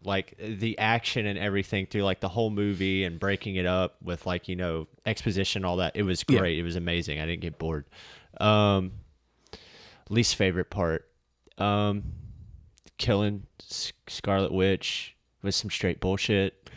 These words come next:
Speaker 2: <laughs>
Speaker 1: Um, because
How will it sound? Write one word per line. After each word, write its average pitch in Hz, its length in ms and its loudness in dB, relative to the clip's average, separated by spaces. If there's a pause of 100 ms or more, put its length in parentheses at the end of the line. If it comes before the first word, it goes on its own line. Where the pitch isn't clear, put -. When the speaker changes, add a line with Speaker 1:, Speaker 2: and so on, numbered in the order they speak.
(200)
Speaker 2:
<laughs> - 500 4
Speaker 1:
Um, 92 580 4 (560)
because 95 800 2